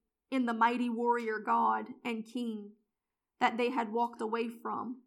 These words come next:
trusting in worthless, powerless things that could not save them. This happened through Hezekiah, but this happened also spiritually in Jesus' time also.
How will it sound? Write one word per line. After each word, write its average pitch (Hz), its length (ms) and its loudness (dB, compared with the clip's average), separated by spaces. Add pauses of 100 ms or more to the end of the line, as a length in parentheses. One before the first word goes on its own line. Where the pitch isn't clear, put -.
(420)
trusting 240 400 -2
in 226 180 -6
worthless, 240 640 -2
powerless 226 680 0
things 220 560 -8 (400)
that 208 220 2
could 240 220 0
not 226 220 2
save 220 400 -8
them. 226 140 -10 (120)
This 262 280 -2
happened 269 460 2
through 247 200 -6
Hezekiah, 254 680 -2
but 208 160 -10
this 262 160 -6
happened 294 360 0
also 254 360 -4
spiritually 262 600 -10
in 226 100 -10
Jesus' 240 460 -12
time 226 300 -8
also. - 460 -8